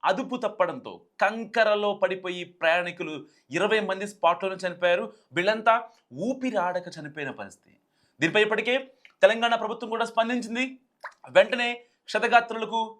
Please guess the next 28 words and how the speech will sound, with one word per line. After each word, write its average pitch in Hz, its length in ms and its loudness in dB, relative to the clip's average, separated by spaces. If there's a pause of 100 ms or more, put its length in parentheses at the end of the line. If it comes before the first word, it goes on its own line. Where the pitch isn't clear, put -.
మెరుగైన 220 420 -2
వైద్యం 208 360 -2
అందించాలంటూ 196 840 0 (300)
మృతుల 220 240 -2
కుటుంబాలు 196 460 2
కూడా 175 360 0 (240)
తమ 170 120 -2
దిగ్భ్రాంతిని 180 480 0
వ్యక్తం 208 260 -6
చేశారు 208 460 -2 (160)
సీఎం 208 260 -6
రేవంత్ 208 280 0
రెడ్డి. 226 320 -6 (220)
ఇటు 208 360 0 (380)
ప్రతిపక్ష 202 360 2
నేత 240 140 -6
కేటీఆర్ 247 760 0
కూడా 233 200 0
స్పందించారు. 220 800 -2 (240)
So, 202 80 2
ఎట్టి 190 240 0
పరిస్థితుల్లో, 240 680 0 (360)
ఆ, 196 280 6
క్షతగాత్రులకు 233 1160 -2
మెరుగైన 233 440 0
వైద్యం 208 420 -2
అందించాలంటూ 202 640 0
కూడా 175 300 -2